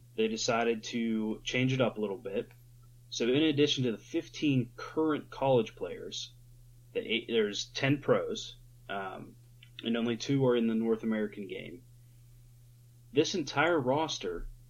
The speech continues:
they have all gone through the college hockey system.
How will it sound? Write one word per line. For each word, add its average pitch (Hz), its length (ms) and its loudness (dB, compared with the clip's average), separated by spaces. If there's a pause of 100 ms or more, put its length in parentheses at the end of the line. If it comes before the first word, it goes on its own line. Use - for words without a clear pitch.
(480)
they 117 140 2
have 120 140 2 (100)
all 139 240 2
gone 120 380 0
through 123 380 2
the 110 80 -6
college 113 400 0
hockey 104 360 -4
system. - 500 -8